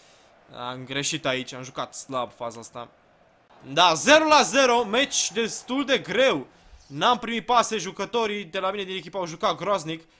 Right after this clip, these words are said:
N-am putut să șutez deloc în acest meci. Am avut însă sută la sută procentajul la pase, am dat și un key pass. Am luat nota șase, o notă bună pentru un asemenea meci boring,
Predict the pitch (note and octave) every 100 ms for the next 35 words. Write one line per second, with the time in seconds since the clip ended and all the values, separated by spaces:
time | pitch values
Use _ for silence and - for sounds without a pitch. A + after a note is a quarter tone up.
0 | _ E3 A3+ G#3 G#3+ A3+ A3 F#3 F#3 A3
1 | F#3 C#3+ F3 G3 E3 D3+ C#3+ C#3 D3+ G3
2 | G3+ - _ _ _ - C#3+ D3+ F3+ B3
3 | A#3+ A#3 A#3 C4+ C4 A#3+ A3+ A3+ G#3+ G#3
4 | G3+ G#3+ E3+ F#3 E3+ G3+ F3 - D#3 D#3+
5 | G#3 G3+ E3+ G#3 F3 C#3 C#3 - - _
6 | _ _ _ _ - C#3 D#3 E3 D#3+ D#3
7 | D3 A3 F#3+ F#3 G3 A3 G3 D#3 F#3+ D3+
8 | D#3+ D3 D3+ D3 C#3 D#3 D3 D3 C#3 A#2+
9 | E3 D#3 C#3 C3